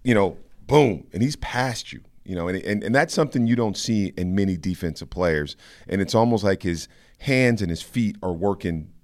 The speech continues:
together. I mean, he does such a great job at it, and, and I enjoy watching him. He's, and then he's got that motor, and that's what helps him out so much. And he'll fall on the ground and get back up and make a sack.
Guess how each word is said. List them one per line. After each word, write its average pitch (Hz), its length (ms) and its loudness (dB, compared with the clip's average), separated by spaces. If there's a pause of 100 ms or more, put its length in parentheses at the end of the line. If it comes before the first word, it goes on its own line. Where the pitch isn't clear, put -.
(360)
together. 90 500 -4 (300)
I 90 60 -12
mean, 90 160 -6
he 98 80 -4
does 110 220 0
such - 200 -2
a 95 40 -10
great 98 260 -2
job 85 360 0
at 80 120 2
it, 82 100 0
and, 87 120 -4 (280)
and 165 120 2
I 208 100 4
enjoy 170 280 4
watching 127 360 6
him. 92 40 2
He's, 98 140 2
and 110 140 0
then 160 120 8
he's 165 120 0
got 139 200 4
that 120 140 4
motor, 113 380 0 (380)
and 98 100 0
that's 127 180 2
what 104 120 -2
helps 117 260 2
him 107 80 0
out 95 180 0
so 117 600 0
much. 107 440 -2 (180)
And 104 100 -4
he'll 190 120 2
fall 107 280 0
on 92 80 0
the 87 80 -4
ground 113 360 0
and 87 100 -4
get 82 160 -4
back 76 260 -6
up 143 260 0 (260)
and 90 140 -8
make 95 160 -6
a 110 40 -12
sack. - 460 -12